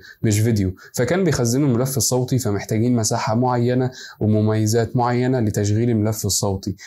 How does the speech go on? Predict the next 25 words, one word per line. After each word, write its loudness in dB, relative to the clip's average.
وتقريبا 2
كانت -2
أعلى 2
المساحات -2
في -8
اسطوانة -2
السي 0
دي 2
هي 0
سبعمية -2
ميجا 0
بايت، -2
ودي 4
أيامها 2
كانت -2
مساحة 0
كبيرة 2
جدا، 0
ومع 2
الوقت 0
الزمن 2
بيتطور 0
يوم 2
بعد 2
يوم 0